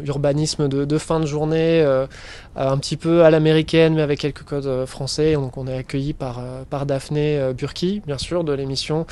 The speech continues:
euh, qui, euh, qui nous fait, euh, l'honneur de sa présence dans cette expérience aussi.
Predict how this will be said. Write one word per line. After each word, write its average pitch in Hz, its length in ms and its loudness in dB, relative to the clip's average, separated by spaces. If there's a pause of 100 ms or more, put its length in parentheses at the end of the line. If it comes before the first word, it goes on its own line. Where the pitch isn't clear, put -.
(400)
euh, 131 140 -2
qui, 139 380 -6
euh, 123 320 -2
qui - 220 -10
nous 135 120 -4
fait, 147 240 0
euh, 131 200 2
l'honneur 156 280 4
de 156 80 4
sa 156 180 2
présence 156 380 0
dans 147 80 -2
cette 147 180 -6
expérience 139 440 -6
aussi. 165 260 -8